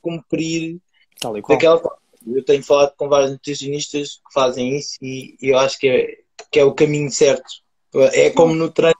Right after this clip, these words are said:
Speaker 1: também, não é? Não vamos estar a fazer uma coisa que a pessoa não gosta. A não, a, a não ser que seja um bocadinho pela piada. E agora estou a dizer isto. Eu já tive, já tive uma cliente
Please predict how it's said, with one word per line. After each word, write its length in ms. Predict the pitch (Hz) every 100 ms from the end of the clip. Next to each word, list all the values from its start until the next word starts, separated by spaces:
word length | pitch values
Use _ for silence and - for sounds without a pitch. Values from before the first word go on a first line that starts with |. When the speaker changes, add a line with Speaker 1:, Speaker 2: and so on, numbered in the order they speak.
| _
Speaker 1:
também, 280 | 147 147 143
não 120 | 131
é? 120 | 127 - - _ _ _ _ _
Não 80 | 143
vamos 160 | 139 143
estar 180 | 151 147
a 40 |
fazer 260 | 143 139 143
uma 160 | 143
coisa 300 | 147 147 143
que 80 | 156
a 40 |
pessoa 280 | 143 - 151
não 160 | 147 143
gosta. 280 | 135 123 - - -
A 80 | 180
não, 140 | 175
a, 720 | 165 - - 170 165 - -
a 40 | 208
não 160 | 190 -
ser 180 | 185
que 60 | 175
seja 320 | 175 170 170
um 60 | 170
bocadinho 340 | 170 156 165
pela 280 | 156 151 143
piada. 380 | - 123 117 131
E 40 |
agora 200 | 139 147
estou 200 | 151 165
a 40 | 147
dizer 320 | 151 151 147
isto. 180 | 151 - - - - - _ - _ -
Eu 520 | 156 - - - 175
já 240 | 170 165
tive, 580 | - 165 143 151 156 143
já 240 | 135 160 151
tive 180 | 165
uma 160 | 151 156
cliente 400 | - 147 156